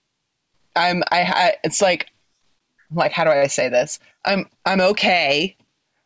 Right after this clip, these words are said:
I'm, <laughs> I'm, I'm, don't worry about me, but I'm dealing with some medical stuff right now that is really stressful. And it's like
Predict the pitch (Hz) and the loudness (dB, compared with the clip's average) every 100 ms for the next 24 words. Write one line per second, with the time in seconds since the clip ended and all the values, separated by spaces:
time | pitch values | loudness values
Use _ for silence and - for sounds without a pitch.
0 | _ 160 165 151 139 - 208 190 - - | _ -2 -2 -2 -2 0 0 0 -4 -10
1 | _ - 156 151 151 - - 170 196 226 | _ -6 -2 0 -2 -4 0 2 2 2
2 | 240 226 214 170 147 147 147 151 160 160 | 4 4 4 2 0 0 -2 0 0 0
3 | 170 151 180 185 190 208 202 - - 170 | 0 0 2 2 2 2 2 2 0 0
4 | 147 170 196 202 202 214 220 214 - 202 | 0 0 2 0 2 2 2 2 2 2
5 | 202 175 160 156 - - _ _ _ _ | 2 0 0 0 -2 -6 _ _ _ _
6 | _ 160 175 175 - 165 156 - 185 180 | _ 0 2 2 0 0 0 0 2 2
7 | 156 156 - | 0 0 -2